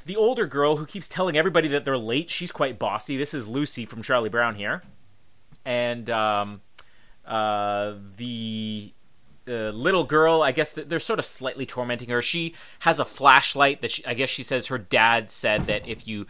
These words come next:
shine a flashlight on any monsters, it scares them away. Uh, this will become important later in the story. Um, and, uh, lots of stuff happens here.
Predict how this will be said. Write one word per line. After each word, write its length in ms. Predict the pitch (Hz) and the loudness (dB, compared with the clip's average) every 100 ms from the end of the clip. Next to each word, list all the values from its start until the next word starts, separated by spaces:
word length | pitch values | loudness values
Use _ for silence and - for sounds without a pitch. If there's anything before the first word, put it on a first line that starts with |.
| - - | -16 -10
shine 320 | - 147 160 | 0 2 2
a 60 | 151 | 0
flashlight 500 | 139 131 - 135 120 | 2 2 4 0 0
on 60 | |
any 260 | 117 120 113 | -2 -4 -4
monsters, 920 | 113 113 110 - 120 113 110 104 - | 2 2 2 0 0 0 -2 -4 -8
it 200 | 110 107 | -10 -4
scares 440 | - - 123 117 113 | 0 0 0 -2 -2
them 140 | 113 | -2
away. 460 | 104 107 110 107 104 - - | -2 -2 0 -2 -6 -18 -10
Uh, 180 | 113 104 | -2 -2
this 160 | 113 - | -2 -6
will 80 | |
become 200 | 110 123 113 | -6 -6 -8
important 340 | 107 117 107 | -6 -8 -6
later 200 | 107 104 | -6 -4
in 80 | 98 | -8
the 80 | 95 | -8
story. 520 | - 135 131 131 127 - - - - | -4 0 0 0 -6 -16 -20 -20 -14
Um, 760 | - 127 123 123 120 120 120 120 - | -2 2 4 4 4 2 -2 -8 -10
and, 760 | 139 135 131 127 123 123 120 - - - - | -4 -2 0 0 0 -4 -8 -10 -12 -12 -6
uh, 960 | 131 123 120 120 117 117 117 117 120 120 | -4 -2 0 0 0 0 0 0 -2 -2
lots 1600 | 131 139 151 165 180 196 208 214 226 233 240 240 240 233 220 - | -4 -6 -4 -6 -6 -6 -6 -4 -6 -6 -6 -6 -4 2 2 2
of 80 | 180 | 0
stuff 200 | 196 165 | 2 4
happens 360 | 170 - 135 | 4 4 0
here. 280 | 127 101 85 | 0 -2 -4